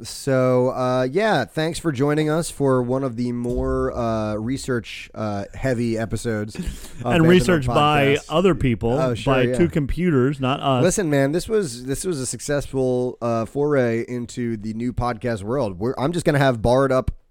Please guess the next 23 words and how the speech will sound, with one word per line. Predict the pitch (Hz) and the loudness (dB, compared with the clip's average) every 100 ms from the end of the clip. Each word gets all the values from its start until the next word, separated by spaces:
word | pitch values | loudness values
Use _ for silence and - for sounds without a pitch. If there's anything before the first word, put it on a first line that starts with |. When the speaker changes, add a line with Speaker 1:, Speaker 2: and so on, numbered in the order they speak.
| _ _ - | _ _ -12
Speaker 1:
on | 123 127 | -8 -6
my | 127 | -8
second | 120 139 131 123 | -6 -6 -6 -8
screen | - 160 135 | -8 -6 -6
from | - | -6
now | 117 131 | -6 -4
on. | 131 143 104 | -2 -4 -6
We'll | 101 | -4
just | 135 180 | -2 -2
Speaker 2:
Yeah. | 123 - - | -6 -12 -12
Speaker 1:
ask | 107 - | -12 -6
Bard | 117 131 127 | -4 -4 -4
questions. | 139 160 107 92 | -8 -8 -12 -6
Speaker 2:
Yeah. | 127 202 175 - | -4 -4 -6 -6
Speaker 1:
We | 135 | -2
should | 160 | -2
have | 147 | -2
a | |
segment | - 165 160 | -4 -4 -4
on | 156 | -4
our | 156 | -4
show. | - 185 135 - _ _ | -4 -6 -6 -8 _ _
Uh, | - 110 107 107 | -10 -8 -6 -6